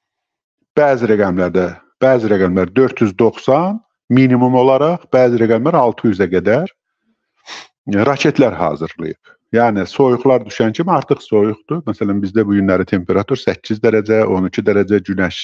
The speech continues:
yəni gün, günorta on iki dərəcədən yuxarı qalxmış. Artıq nəmişlikdir, artıq, belə deyək, müəyyən mənada soyuqlar başlayıb. Hə, bununla bağlı dövlət başçısı Volodymyr Zelenski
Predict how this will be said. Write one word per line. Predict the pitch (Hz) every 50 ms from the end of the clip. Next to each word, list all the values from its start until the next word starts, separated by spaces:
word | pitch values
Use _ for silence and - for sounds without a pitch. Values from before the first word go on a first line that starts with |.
| - 90
yəni | 85 87 92 85 -
gün, | - 107 104 104 101 92 -
günorta | - 117 120 117 110 - - 135 131 120 -
on | 117 110 110
iki | - - 123
dərəcədən | 113 104 101 95 101 101 117 123
yuxarı | 113 - 110 101 104 101
qalxmış. | 92 82 - - - - - _ - 320 _ _ _ _ _ - - - - - - _ -
Artıq | 127 131 127 - 147 139 - 147
nəmişlikdir, | 143 135 131 127 - - - 139 123 - - 135 135
artıq, | 127 104 98 - - 120 113 - -
belə | 107 101 107 104
deyək, | 107 110 107 110 120 120 _ _ _ _ _ _ _ _ _ _ _ _ _ _ _ _ _ _ -
müəyyən | - 117 113 117 117
mənada | 117 107 104 117 147 -
soyuqlar | - 123 117 107 - 117 110 101
başlayıb. | 98 92 82 - - 90 - _ _ _ _ _ _ _ _ _ _ _ _ _ _ _ _ _ _ _ _ _ _ _ -
Hə, | 123 131 139
bununla | 147 190 220 220 214 180 147 131
bağlı | 123 110 101 95 95 92 95 104 120 156 214
dövlət | 202 180 175 165 180 202 180 - -
başçısı | 123 107 101 - - - 104 101
Volodymyr | 110 120 135 143 143 160 151 143 123
Zelenski | 117 131 131 135 135 123 113 - - - - 85